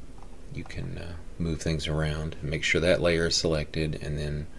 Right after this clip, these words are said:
you know, depending on whatever paint program you use, you know, whatever tool you use to move it around, but grab that very first one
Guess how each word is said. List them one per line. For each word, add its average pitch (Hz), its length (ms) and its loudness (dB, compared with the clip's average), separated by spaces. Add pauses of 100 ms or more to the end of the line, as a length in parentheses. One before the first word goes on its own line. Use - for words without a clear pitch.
(1700)
you 76 140 -2
know, 71 60 -2
depending 80 360 0
on 80 140 0
whatever 78 260 2
paint 78 300 -2
program 78 420 0
you 76 100 2
use, 78 520 2 (1400)
you - 80 -8
know, - 180 -8 (300)
whatever 80 260 -2
tool 82 300 2
you 80 120 4
use 78 140 0
to - 100 -2
move 82 220 2
it 73 60 0
around, 78 560 0
but 69 140 -2 (2500)
grab 82 280 0
that 80 200 2
very 85 240 0
first - 420 -2
one 85 400 0